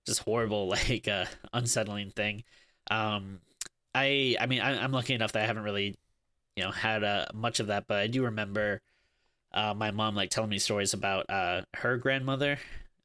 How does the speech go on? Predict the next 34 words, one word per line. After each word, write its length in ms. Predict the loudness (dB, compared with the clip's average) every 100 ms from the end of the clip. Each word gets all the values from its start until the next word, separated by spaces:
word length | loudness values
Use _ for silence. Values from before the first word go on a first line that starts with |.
| -4
uh, 320 | 0 0 0
who, 340 | 2 2 0 -2 _ _ _ _
yeah, 160 | -2 0
like, 180 | 0 0
uh, 220 | 0 2
she, 220 | 0 -2 -2
you 80 | -2
know, 60 |
she 120 | 2
lived 140 | 2 0
to 60 |
be 80 | -2
quite 220 | 0 0
old. 220 | 0 0 -2
She 80 |
was, 80 | -2
like, 120 | -2
in 60 | -2
her 120 | -2
nineties, 420 | -2 -2 -2 -4
and 140 | -6 -10 _ _ _ _ -2
yeah, 140 | 2
she 100 | 2
had 160 | 2 0
some 220 | 0 0
stuff 240 | 0 0
like 140 | 0 0
that 180 | 0 -2
going 240 | -4 -2
on 160 | -2 -2
and 80 |
was 140 | 0 0
seeing 340 | 0 0 -4
things, 640 | -4 -4 -4 -4 -2 -4